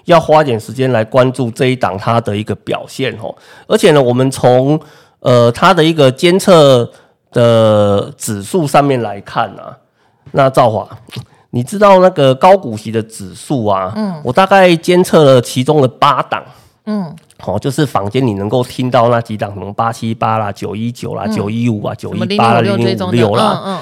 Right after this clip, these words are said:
Speaker 1: 好，这一些呢，我们把它放在同一个时间点。
Speaker 2: 嗯。
Speaker 1: 我从今年的一月五号开始看，看到呢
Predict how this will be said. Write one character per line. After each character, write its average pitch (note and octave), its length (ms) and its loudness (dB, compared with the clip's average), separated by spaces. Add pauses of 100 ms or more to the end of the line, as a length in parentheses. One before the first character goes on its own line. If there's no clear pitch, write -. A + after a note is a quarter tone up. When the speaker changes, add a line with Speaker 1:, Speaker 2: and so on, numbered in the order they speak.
(260)
Speaker 1:
好， A#2+ 160 2
这 G3+ 140 4
一 G3+ 40 6
些 G3 140 2
呢， F3+ 100 4
我 C3+ 60 4
们 B2+ 100 2
把 B2 120 2
它 B2+ 100 2
放 F3+ 300 -4
在 E3 100 4
同 - 340 -2
一 F3 40 -4
个 F3+ 100 -2
时 - 180 -8
间 C#3 240 0
点。 G2+ 220 -6 (160)
Speaker 2:
嗯。 G3 200 -4
Speaker 1:
我 B2+ 60 2
从 D#3 260 2
今 A3 200 -2
年 D#3+ 180 4
的 D3 180 4
一 E3 160 -8
月 F3+ 180 4
五 A2 180 -6
号 A2 420 0 (460)
开 D#3 220 0
始 C#3 160 -8
看， - 280 -4 (400)
看 E3 240 2
到 D#3+ 260 4
呢 B2 280 2